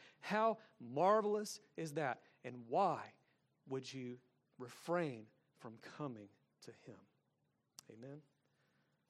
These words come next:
Let's pray. Lord, we, like Job, we put our hands over our mouths.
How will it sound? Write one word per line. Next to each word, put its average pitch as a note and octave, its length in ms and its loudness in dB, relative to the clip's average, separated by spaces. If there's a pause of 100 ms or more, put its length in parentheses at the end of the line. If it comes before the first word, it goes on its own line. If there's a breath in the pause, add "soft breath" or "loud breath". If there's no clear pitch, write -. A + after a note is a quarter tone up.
(140)
Let's - 180 -12
pray. G2+ 240 -12 (3750 soft breath)
Lord, C#3+ 360 2 (180 loud breath)
we, B2+ 260 -4 (3000 loud breath)
like D3 260 2
Job, D3+ 360 4
we D#3 80 0
put E3+ 180 0
our D3+ 100 4
hands D#3 380 0
over D#3+ 340 2
our C#3+ 180 2
mouths. B2+ 800 -4